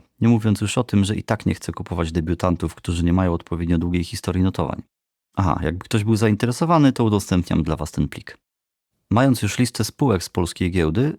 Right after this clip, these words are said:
A I stworzyła mi skrypt, który pobiera potrzebne jej dane giełdowe w kilkuletnim okresie,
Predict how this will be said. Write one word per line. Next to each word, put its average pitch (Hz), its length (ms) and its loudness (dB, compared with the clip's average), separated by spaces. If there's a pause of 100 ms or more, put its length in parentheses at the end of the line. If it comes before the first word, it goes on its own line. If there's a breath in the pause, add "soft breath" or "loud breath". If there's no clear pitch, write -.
A 131 200 0
I 135 60 0
stworzyła 120 440 -2
mi 104 100 2
skrypt, - 500 -4
który 123 280 0
pobiera 123 360 0
potrzebne 110 480 0
jej 107 100 2
dane 104 220 2
giełdowe 127 440 0
w - 100 -10
kilkuletnim 120 640 0
okresie, 101 460 0